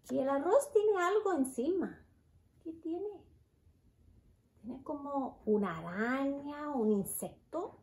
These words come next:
unos insectos a-, encima. Y también, ¿qué están haciendo estas personas?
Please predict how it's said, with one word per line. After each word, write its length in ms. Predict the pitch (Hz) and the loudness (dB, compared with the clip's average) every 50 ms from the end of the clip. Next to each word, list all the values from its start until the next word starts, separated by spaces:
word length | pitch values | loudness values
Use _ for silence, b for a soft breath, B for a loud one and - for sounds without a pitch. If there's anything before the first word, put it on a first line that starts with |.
| - - - | -20 -12 -6
unos 320 | 208 208 202 214 - - | -4 -2 -2 -2 -2 -4
insectos 560 | 220 190 - - 208 214 - - 339 330 - | -6 -6 -4 -6 -8 -8 -8 -10 -10 -10 -8
a-, 160 | 262 214 190 180 - - 233 | -8 -8 -8 -10 -12 -10 -8
encima. 480 | 214 202 208 - - 311 330 381 440 440 - - - - _ _ _ _ b b b b b b b b b b - | -8 -8 -8 -10 -10 -10 -8 -8 -10 -10 -12 -18 -20 -20 _ _ _ _ b b b b b b b b b b -14
Y 100 | 269 254 | -14 -12
también, 560 | 262 - 294 302 320 330 349 330 320 330 - - | -10 -8 -8 -6 -4 -2 -2 -2 -4 -4 -8 -6
¿qué 100 | - 381 466 | -2 0 0
están 260 | 554 - - 494 508 494 523 508 | 0 -2 -4 -2 2 2 2 2
haciendo 380 | - - - 415 392 392 370 370 | 2 2 2 4 4 4 4 2
estas 320 | 359 359 - 349 349 359 | 0 2 0 0 0 0
personas? 760 | - 330 285 269 - - 254 220 196 175 170 175 - - - | 0 0 0 0 -2 -2 -2 -2 -2 -2 -6 -10 -12 -18 -20